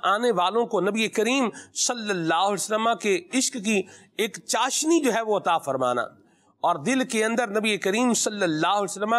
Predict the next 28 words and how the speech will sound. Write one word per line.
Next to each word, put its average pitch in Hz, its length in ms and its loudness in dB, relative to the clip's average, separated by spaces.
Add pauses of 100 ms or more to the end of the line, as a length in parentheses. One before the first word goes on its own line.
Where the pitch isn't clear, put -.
کی 202 180 0 (340)
محبت 202 800 -2
کے 185 180 0
چراغ 185 520 2
کو 180 320 -4 (120)
روشن 262 640 0
فرما 175 340 0
دینا، 151 280 0 (380)
یہ 185 320 0 (300)
عظیم 214 520 2
کام 165 320 0
رہا 143 240 2
کن - 400 -2
کا؟ 151 340 0
حضرت 170 380 0 (380)
سید 185 460 -2
قطب 160 240 -4
مدینہ 165 520 2 (340)
حضرت 214 320 0
مولانا 175 500 2 (260)
ضیاء 160 320 0
الدین 180 360 0
مدنی 175 400 2 (260)
رحمت 165 440 -2
اللہ 131 500 0
تعالی 117 440 2 (380)
علیہ 147 300 0
کا۔ - 200 -4